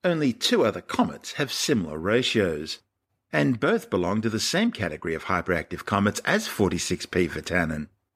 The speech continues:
Hyperactive comets are of special interest because as they approach the sun,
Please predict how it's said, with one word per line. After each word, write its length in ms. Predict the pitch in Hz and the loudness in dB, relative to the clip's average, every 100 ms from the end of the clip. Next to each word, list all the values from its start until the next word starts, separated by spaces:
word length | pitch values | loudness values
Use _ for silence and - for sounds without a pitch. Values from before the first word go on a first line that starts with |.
| _ _ | _ _
Hyperactive 600 | 160 240 - 123 123 95 | -2 -2 2 0 0 -6
comets 380 | - - 85 90 | -4 -4 -2 -2
are 60 | 131 | -2
of 100 | 127 | -2
special 440 | - 131 104 90 | -2 -2 -2 0
interest 520 | 127 151 82 - - - | 0 0 -2 -4 -10 -12
because 180 | - 117 | -2 2
as 220 | 139 180 | 2 2
they 120 | 160 | 2
approach 380 | 117 - 82 - | 2 0 -6 -6
the 100 | - | -6
sun, 380 | 87 104 90 95 | -2 2 2 0